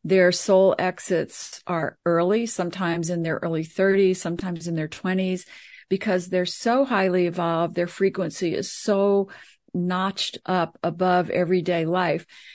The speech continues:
that they didn't even come to try to struggle with, "How am I gonna make a living?" They came to shine their light, break their loved ones wide open with their early soul exit,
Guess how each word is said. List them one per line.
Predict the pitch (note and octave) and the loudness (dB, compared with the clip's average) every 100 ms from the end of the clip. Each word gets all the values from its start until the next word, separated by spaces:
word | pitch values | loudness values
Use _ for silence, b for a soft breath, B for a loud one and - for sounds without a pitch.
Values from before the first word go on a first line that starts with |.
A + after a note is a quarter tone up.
| B - | B -8
that | F#3 G3 F#3 E3+ - | -2 2 4 2 0
they | F#3 F#3 | 0 0
didn't | G#3 A3+ A#3 | 2 2 2
even | A3+ G#3+ G3 F3+ | 2 2 0 -2
come | A3 G3 E3 F3+ | -2 0 0 -2
to | F3+ | -6
try | - F#3 F3 | -2 2 2
to | F3+ | 0
struggle | - G3 F3 E3 E3 D#3 | -2 2 2 2 2 2
with, | D#3 D#3 | 0 0
"How | F#3+ E3+ | -2 0
am | E3+ | 0
I | E3 | 0
gonna | D#3+ F3 | -2 -2
make | E3+ E3 E3+ | -2 -4 -2
a | |
living?" | E3+ F#3 E3 D#3+ E3 B B B - | 0 0 0 -2 -2 B B B 0
They | F#3 | 0
came | F3+ A3 F3+ F3+ E3+ | 2 2 2 2 0
to | - F#3+ | -4 -4
shine | - F#3+ G3 G3 | 0 2 2 2
their | F#3+ F3 | 2 2
light, | F3 F3+ F3+ F3 B B B _ | 2 4 4 2 B B B _
break | F3 F#3+ G3 - | 0 2 2 -2
their | F#3+ F#3+ F3 | 2 2 4
loved | F3 F3 F3+ F3+ | 4 4 2 -2
ones | F3+ F3 F3 F#3 | -2 0 -2 -2
wide | G3 F#3 F#3 F#3 - | 0 2 2 2 2
open | F#3 F#3+ F3 E3+ F3 | 2 2 0 -2 0
with | F3+ - - | -2 -2 -2
their | F3+ E3+ - | 0 2 0
early | F3 F3 F3 F#3 | 0 2 2 2
soul | - F3+ F3+ E3+ | 0 4 4 4
exit, | E3+ E3 - F3 F3 | 2 -2 -2 0 0